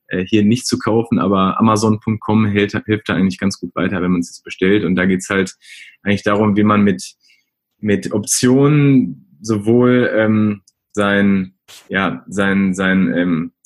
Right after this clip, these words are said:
Geldbestand schnell erhöhen kann, als auch mit Aktien, die man im Portfolio hält, mit Optionen stetig Geld verdienen kann. Also es ist ein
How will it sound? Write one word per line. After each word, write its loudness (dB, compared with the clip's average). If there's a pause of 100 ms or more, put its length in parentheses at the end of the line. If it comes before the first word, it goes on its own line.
(200)
Geldbestand 0
schnell 0
erhöhen 2
kann, 0
als -2
auch -2
mit -2
Aktien, -2
die 0
man 2
im 0
Portfolio 0
hält, 0
mit 0
Optionen -2
stetig -6
Geld 0
verdienen 0
kann. 0
Also 0
es -8
ist -20
ein -2